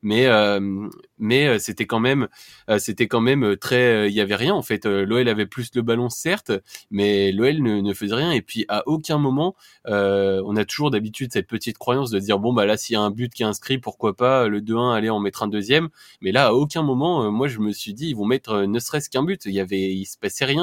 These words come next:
Il y a eu globalement, euh, l'occasion de Loukeba, euh, où Noubel, il sort bien sur lui sur le corner, mais sinon il y a, il y avait rien. C'était, c'était le néant offensif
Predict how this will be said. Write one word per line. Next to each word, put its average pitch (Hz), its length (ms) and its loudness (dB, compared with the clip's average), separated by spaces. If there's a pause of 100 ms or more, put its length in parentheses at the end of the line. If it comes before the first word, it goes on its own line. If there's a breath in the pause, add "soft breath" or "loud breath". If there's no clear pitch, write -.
Il 131 60 2
y - 20 2
a 104 40 2
eu 104 60 0
globalement, 113 500 2 (340 loud breath)
euh, 101 120 4
l'occasion 120 540 2
de 117 100 2
Loukeba, 120 680 2 (280 soft breath)
euh, 98 380 2
où 107 140 0
Noubel, 117 440 4
il 98 280 -4
sort 113 260 0
bien 117 140 0
sur 120 180 -2
lui 120 160 -2
sur 117 100 -2
le 98 60 -2
corner, 117 480 0 (240)
mais 98 120 -4
sinon 113 320 -2
il 156 60 -2
y 104 80 -4
a, 92 180 -2
il 90 60 -8
y 98 80 -4
avait 98 160 -2
rien. 131 280 -2
C'était, 98 480 0
c'était 101 260 -4
le 98 160 0
néant 165 400 2
offensif 131 640 -4